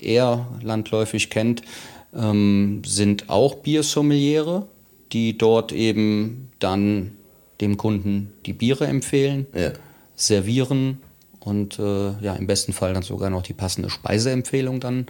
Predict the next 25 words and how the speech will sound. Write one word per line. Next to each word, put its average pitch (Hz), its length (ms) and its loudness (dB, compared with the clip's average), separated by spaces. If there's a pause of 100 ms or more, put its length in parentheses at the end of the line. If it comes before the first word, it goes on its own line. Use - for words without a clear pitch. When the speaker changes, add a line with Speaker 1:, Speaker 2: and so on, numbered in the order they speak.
(500)
Speaker 1:
äh, 127 200 2
mit 127 180 2
auf 127 100 4
den 123 180 2
Weg 131 200 2
bringen 127 300 2
können. 127 340 2 (1000)
Allgemein 104 420 0
in 120 100 6
der 107 100 4
Getränkeindustrie, 113 840 0
im 107 80 0
Getränkegroßhandel 113 1040 0
gibt's - 280 -4
noch 107 140 -2
solche, 110 340 0
die 104 220 -4
dort 107 320 0 (360)
tätig 120 420 0
sind. 151 580 0
Das 135 160 2
sind 156 180 2
jetzt 139 280 2
die 151 160 0
Biersommeliere, 120 1000 4